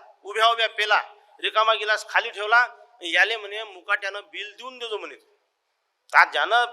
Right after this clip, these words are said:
पेग बोलावला होता तो म्हणे तुझा दोष नाही म्हणे, महा बॅड लकच खराब आहे म्हणे.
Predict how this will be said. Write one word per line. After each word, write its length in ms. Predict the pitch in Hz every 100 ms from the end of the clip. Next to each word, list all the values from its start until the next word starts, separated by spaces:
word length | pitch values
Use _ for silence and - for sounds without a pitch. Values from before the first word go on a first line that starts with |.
| - - 185
पेग 180 | 208 196
बोलावला 300 | 190 185 180
होता 140 | 180
तो 220 | 175 190
म्हणे 300 | 190 190 214
तुझा 260 | 214 190 196
दोष 260 | 190 185 185
नाही 140 | 202 185
म्हणे, 220 | 180 214
महा 220 | 190 190
बॅड 260 | 165 165 170
लकच 300 | 208 202 -
खराब 240 | 175 143
आहे 80 | 131
म्हणे. 160 | 117